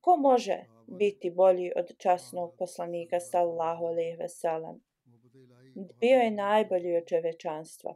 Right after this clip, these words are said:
posla-, najbolji od poslanika i vjerovjesnika. Ni on ovo nije postigao brzo. Vidite kroz šta je sve prošao.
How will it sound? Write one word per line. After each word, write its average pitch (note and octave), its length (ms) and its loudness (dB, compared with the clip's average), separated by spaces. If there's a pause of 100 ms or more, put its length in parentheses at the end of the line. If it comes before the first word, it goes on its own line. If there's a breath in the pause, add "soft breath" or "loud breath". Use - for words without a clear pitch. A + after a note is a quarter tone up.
posla-, F#3 400 -8
najbolji G3 520 -4
od F#3 140 -8
poslanika F3+ 880 -6
i E3+ 60 -4
vjerovjesnika. E3+ 1040 -2 (520 loud breath)
Ni G#3+ 280 -2
on B3+ 300 4 (120)
ovo G3+ 300 2
nije F#3 360 -6
postigao F3 580 2
brzo. F3+ 520 0 (640)
Vidite A3+ 760 -4
kroz G3 300 0
šta - 360 0
je G3+ 120 0
sve G3 300 -2
prošao. F3 680 -4